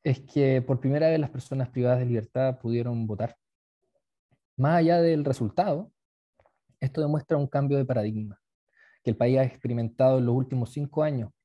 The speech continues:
estallido social mediante y una pandemia entre medio. El compromiso por ir a aquellos lugares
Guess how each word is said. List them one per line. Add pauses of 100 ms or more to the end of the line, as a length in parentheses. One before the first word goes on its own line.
estallido
social
mediante
y
una
pandemia (120)
entre
medio. (840)
El
compromiso
por
ir (200)
a
aquellos
lugares